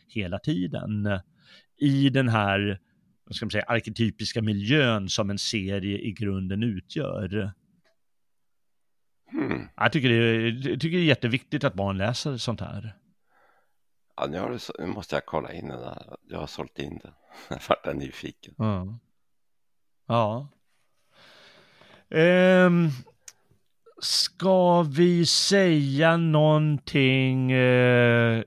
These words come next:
Speaker 1: ja, men du, vad tycker du om Spirou förresten? Spirou-världen med Spirou och, och Marsupilami och, och Gaston. Eh, är det någonting du läste?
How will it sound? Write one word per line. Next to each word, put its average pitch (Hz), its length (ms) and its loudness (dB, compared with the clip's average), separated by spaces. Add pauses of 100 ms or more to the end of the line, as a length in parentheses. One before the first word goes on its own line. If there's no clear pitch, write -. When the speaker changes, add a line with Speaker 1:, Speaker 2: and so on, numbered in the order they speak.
Speaker 1:
ja, 143 120 8
men 147 160 4
du, 156 120 6
vad 127 140 0
tycker 139 200 -4
du 120 60 0
om 117 80 -2
Spirou 120 480 0
förresten? 104 680 -8 (140)
Spirou-världen 131 1080 0
med 107 160 -2
Spirou 120 640 2 (100)
och, - 200 -4
och 110 60 0
Marsupilami 117 1000 2
och, 110 320 -2
och 117 120 -2
Gaston. 110 720 -2
Eh, - 1040 -6 (140)
är 131 60 2
det 147 280 4
någonting 135 340 0
du 110 80 0
läste? 107 420 -4